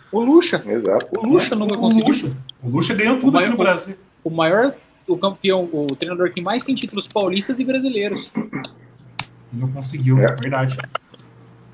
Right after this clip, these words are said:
Speaker 3: Antes de eu puxar um tema aqui, eu queria só saber uma coisa, se alguém acompanhou. Teve aquele lance das hashtags hoje lá, Luzes Eternas, Palmeiras Avante, sei lá qual que era, que era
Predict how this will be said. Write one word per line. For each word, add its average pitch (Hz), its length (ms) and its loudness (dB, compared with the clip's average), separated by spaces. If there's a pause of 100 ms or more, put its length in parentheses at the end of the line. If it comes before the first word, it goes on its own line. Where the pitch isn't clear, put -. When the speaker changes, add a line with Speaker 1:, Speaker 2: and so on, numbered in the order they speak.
(340)
Speaker 3:
Antes 220 240 4
de 294 80 6
eu 285 60 2
puxar 226 360 6
um 170 140 4
tema 156 340 4
aqui, 180 380 -2 (960)
eu 156 80 0
queria 202 180 0
só 185 160 2
saber 240 280 4
uma 254 240 4
coisa, 185 200 4
se - 80 2
alguém 185 200 2
acompanhou. 190 420 2
Teve 170 160 0
aquele 220 260 4
lance 190 300 6
das 165 200 4
hashtags 147 680 2
hoje 135 220 4
lá, 135 260 2 (280)
Luzes 151 400 4
Eternas, 139 920 2 (380)
Palmeiras 135 500 4
Avante, 131 440 2
sei 131 80 2
lá 131 80 4
qual 131 100 0
que 127 160 0
era, 120 200 4 (380)
que - 80 0
era 147 540 4